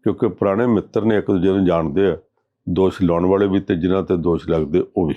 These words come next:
ਉਹਨਾਂ ਦਾ ਮਾਮਲਾ ਆਪਣਾ ਵੱਖਰਾ, ਪਰ ਸੁਖਬੀਰ ਸਿੰਘ ਬਾਦਲ ਲੋਕਾਂ 'ਚ ਗਿਆ, ਇਹ ਤਾਂ ਮੈਂ ਵੇਖਣਾ।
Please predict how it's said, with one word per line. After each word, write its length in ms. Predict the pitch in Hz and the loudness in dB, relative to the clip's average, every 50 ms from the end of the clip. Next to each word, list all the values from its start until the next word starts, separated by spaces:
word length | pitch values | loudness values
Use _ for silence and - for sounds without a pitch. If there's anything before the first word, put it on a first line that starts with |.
| - _ _ _ _ _ _ _ _ _ _ _ _ _ _ _ _ _ | -8 _ _ _ _ _ _ _ _ _ _ _ _ _ _ _ _ _
ਉਹਨਾਂ 120 | 120 131 139 | -2 0 0
ਦਾ 60 | 135 | 0
ਮਾਮਲਾ 400 | 127 117 110 110 110 113 120 113 | 2 2 2 0 0 2 2 2
ਆਪਣਾ 340 | 98 - - _ 107 104 98 | 0 0 -2 _ -2 0 0
ਵੱਖਰਾ, 380 | 87 78 - - - 101 107 | 0 -2 -2 -2 0 0 0
ਪਰ 300 | 110 - - 123 110 104 | 0 0 -2 -2 -2 -2
ਸੁਖਬੀਰ 420 | - - - 95 78 87 95 95 90 | -4 -4 -4 -4 0 0 0 0 0
ਸਿੰਘ 220 | - - 113 101 | 0 -2 0 0
ਬਾਦਲ 240 | 95 92 90 87 92 | 2 0 0 2 2
ਲੋਕਾਂ 360 | 95 92 90 - - - 92 | 2 2 2 0 0 -4 -4
'ਚ 100 | 90 95 | -2 -2
ਗਿਆ, 320 | 82 78 82 85 87 - - | -4 0 0 2 2 2 0
ਇਹ 140 | - 104 101 | 0 0 -2
ਤਾਂ 160 | - - 104 | 0 0 0
ਮੈਂ 140 | 95 98 92 | 0 0 0
ਵੇਖਣਾ। 420 | 87 80 71 - - 90 90 95 | 0 -2 -4 -4 -6 -6 -6 -6